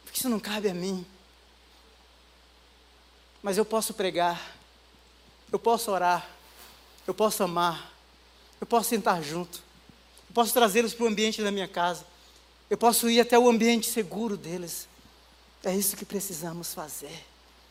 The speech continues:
até que o último morador de São Paulo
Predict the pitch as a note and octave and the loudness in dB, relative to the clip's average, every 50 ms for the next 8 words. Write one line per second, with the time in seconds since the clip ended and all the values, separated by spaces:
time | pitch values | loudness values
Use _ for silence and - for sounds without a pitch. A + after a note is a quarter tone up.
0 | _ _ _ _ - _ - - - - - F3+ D#3+ - - - G#3+ A3 A3 G#3+ | _ _ _ _ -20 _ -20 -20 -12 -6 -2 -2 -2 0 2 4 6 6 6 4
1 | G#3+ G3+ G#3 G3+ G3+ G#3+ B3 B3+ - - - B3 A#3 B3 B3 A#3 - - - - | 2 0 -2 0 0 0 0 0 0 -2 0 2 4 4 2 2 -2 -8 -20 -20
2 | - - _ _ _ - - F#3+ G#3 G#3+ G#3+ G3+ F3 F#3 G#3+ A3 G#3 E3+ G#3+ G#3 | -20 -20 _ _ _ -6 0 4 4 6 6 4 6 8 8 8 8 6 0 -4
3 | - - A3+ G#3 F#3+ F3 - - - F3+ F#3+ G3+ G3+ G3 F#3+ F3 D#3 D3 | -2 -2 -2 -4 -4 -6 -10 -6 -2 -2 0 0 0 0 0 -2 -4 -6